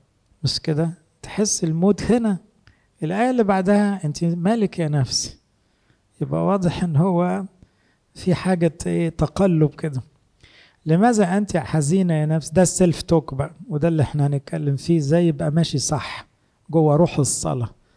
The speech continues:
في حضور ربنا، مش قاعد مع نفسك لوحدك تتحطم في نفسك. "لماذا تزعجينني؟ Why are you sad, O my soul? Why do you trouble me?"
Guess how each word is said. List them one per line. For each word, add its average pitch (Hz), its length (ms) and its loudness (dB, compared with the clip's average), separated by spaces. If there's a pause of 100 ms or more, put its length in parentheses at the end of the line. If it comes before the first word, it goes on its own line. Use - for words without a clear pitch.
(180)
في - 160 -2
حضور 160 400 2
ربنا، 139 500 -2 (440)
مش 139 180 -4
قاعد 165 260 0
مع 147 200 -2
نفسك 160 420 -2
لوحدك 160 440 -2
تتحطم - 800 -6
في 165 160 -4
نفسك. 147 380 -4 (420)
"لماذا 202 480 2
تزعجينني؟ 156 1040 2
Why 202 300 0
are 170 200 0
you 156 220 2
sad, 127 560 0
O 139 40 -2
my 131 300 -4 (140)
soul? 127 280 -6 (640)
Why 208 180 2
do 190 140 2
you 190 80 6 (140)
trouble 160 560 4
me?" 104 140 -2